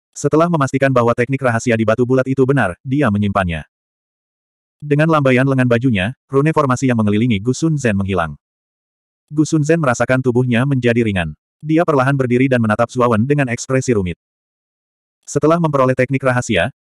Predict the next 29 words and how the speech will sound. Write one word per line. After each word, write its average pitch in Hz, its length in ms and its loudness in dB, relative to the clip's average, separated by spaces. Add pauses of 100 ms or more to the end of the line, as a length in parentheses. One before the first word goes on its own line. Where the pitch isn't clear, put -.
(120)
Zuo 135 200 2
Wen 156 120 0
tidak 131 160 2
lagi 117 160 2
mempedulikan 113 480 0
Gu 117 120 0
Sun 160 200 -2
Zhen, 87 320 -2
tetapi 135 320 0
berbalik 135 400 0
dan 101 160 0
pergi. 90 400 -6 (960)
Namun, 135 480 0 (160)
Zuo 139 240 2
Wen 165 160 2
berhenti 135 240 0
lagi 120 240 2
setelah 120 320 -2
terbang 135 320 0
agak 110 240 -2
jauh. 85 240 -2 (320)
Dia 151 240 0
melihat 139 240 0
ke 135 80 0
belakang 123 320 2
dengan 110 160 2
dingin 117 240 0
dan 113 160 2
bertanya, 110 400 0